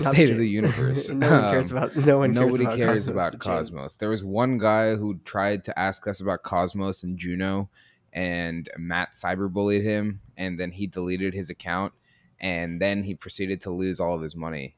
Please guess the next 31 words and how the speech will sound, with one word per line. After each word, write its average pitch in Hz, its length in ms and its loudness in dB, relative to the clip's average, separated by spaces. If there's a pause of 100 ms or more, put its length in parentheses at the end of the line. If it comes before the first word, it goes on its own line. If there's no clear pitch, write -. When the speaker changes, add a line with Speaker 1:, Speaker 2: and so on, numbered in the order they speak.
(100)
Speaker 2:
because 76 760 -8
he 76 500 -8
held 87 340 -4
his 85 160 -12
Juno 76 520 -8
even 82 280 -8
when 78 160 -12
we 85 100 -12
told 78 320 -6
him 64 160 -14
not 58 220 -12
to. - 140 -16 (1000)
Uh, 73 360 -4
so 85 340 -4
we 87 140 -4
did 117 180 -4
try 120 160 0
and 110 140 -4
save 113 200 -4
him, - 160 -14 (320)
but, 82 260 -4 (180)
you 80 80 -12
know, 69 140 -8 (180)
s-, 120 100 -6
not 123 160 -2
Speaker 1:
Mm-hmm. 135 80 4
Speaker 2:
everybody 127 300 4
listens 101 320 -4
to 98 140 -6
our 90 120 2
advice. 98 460 0